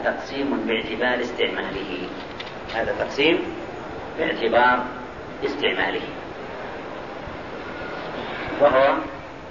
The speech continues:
أن الكلام ينقسم إلى حقيقة وإلى مجاز. الكلام عند البلاغيين وعند المتكلمين وعند الأصوليين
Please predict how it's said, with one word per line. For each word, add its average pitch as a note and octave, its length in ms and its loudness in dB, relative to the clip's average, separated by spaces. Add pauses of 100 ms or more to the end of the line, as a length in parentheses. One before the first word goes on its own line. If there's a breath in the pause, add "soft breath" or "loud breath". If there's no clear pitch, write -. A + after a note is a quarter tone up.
(480)
أن B2+ 160 4
الكلام A#2+ 580 2
ينقسم A#2 500 -2
إلى A2 260 0
حقيقة G#2+ 760 0
وإلى G2+ 320 0
مجاز. - 580 -4 (2250)
الكلام A#2+ 380 8 (600)
عند G#2 400 4 (640)
البلاغيين G2+ 840 4
وعند G#2 300 0
المتكلمين F#2+ 920 0
وعند - 260 0
الأصوليين G#2 880 2